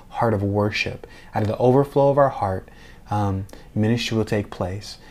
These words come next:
And so I'm praying for your heart. I'm praying that you will continue to seek Jesus and continue to be abiding in him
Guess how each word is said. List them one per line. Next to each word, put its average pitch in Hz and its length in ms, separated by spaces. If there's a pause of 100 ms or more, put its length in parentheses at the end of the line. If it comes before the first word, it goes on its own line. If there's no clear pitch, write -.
(180)
And 117 120
so 131 140
I'm 123 100
praying 143 280
for 139 120
your 113 140
heart. 101 220
I'm 101 100
praying 127 300
that 113 120
you 113 160
will 107 120
continue 113 460
to 117 80
seek 110 280
Jesus 95 560 (280)
and 117 120
continue 104 640 (260)
to 110 80
be 113 380 (120)
abiding 113 520
in 123 80
him 101 360